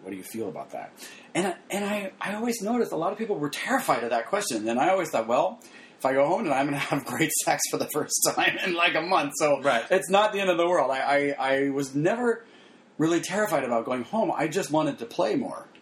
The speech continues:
Speaker 2: Right.
Speaker 1: You know, and that's what it felt like as a game. So.
Speaker 2: Did you learn stuff about yourself
Speaker 1: Yeah, I
Speaker 2: that you
Speaker 1: learned
Speaker 2: wouldn't have known if you hadn't done that show?
Speaker 1: That's a great question. I, um, yeah, I learned that,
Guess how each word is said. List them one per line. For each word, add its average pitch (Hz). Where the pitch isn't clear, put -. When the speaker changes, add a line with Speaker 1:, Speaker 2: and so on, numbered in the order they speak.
Speaker 2:
Right. 127
Speaker 1:
You 107
know, 117
and 123
that's 139
what 151
it 139
felt 151
like 113
as 107
a 107
game. 107
So. 113
Speaker 2:
Did -
you 233
learn 196
stuff 202
about 214
yourself 214
Speaker 1:
Yeah, 196
I -
Speaker 2:
that 160
you 147
Speaker 1:
learned 170
Speaker 2:
wouldn't 165
have 143
known 151
if -
you 139
hadn't 139
done 127
that 127
show? 131
Speaker 1:
That's 131
a -
great 104
question. 90
I, 120
um, 113
yeah, 151
I 143
learned 165
that, 123